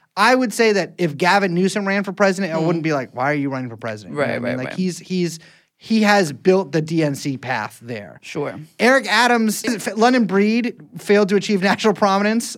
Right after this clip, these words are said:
Speaker 1: Um, they were kinda, like, pumping her up for a while.
Speaker 2: Yeah.
Speaker 1: Kamala, same
Speaker 2: Jury's
Speaker 1: thing.
Speaker 2: still out.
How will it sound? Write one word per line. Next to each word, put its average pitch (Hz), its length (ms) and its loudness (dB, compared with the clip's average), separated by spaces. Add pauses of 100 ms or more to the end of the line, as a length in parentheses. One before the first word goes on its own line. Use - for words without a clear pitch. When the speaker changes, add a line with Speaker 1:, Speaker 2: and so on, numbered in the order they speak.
Speaker 1:
Um, 156 560 2
they 180 160 4
were 202 80 0
kinda, 196 180 2
like, 170 200 0
pumping 175 260 -4
her 170 80 2
up 165 160 -4
for 185 80 -2
a 175 80 2
while. 175 340 4
Speaker 2:
Yeah. 147 300 -2
Speaker 1:
Kamala, 254 800 4
same 233 220 0
Speaker 2:
Jury's 233 240 6
Speaker 1:
thing. 233 80 0
Speaker 2:
still 247 140 6
out. 196 340 4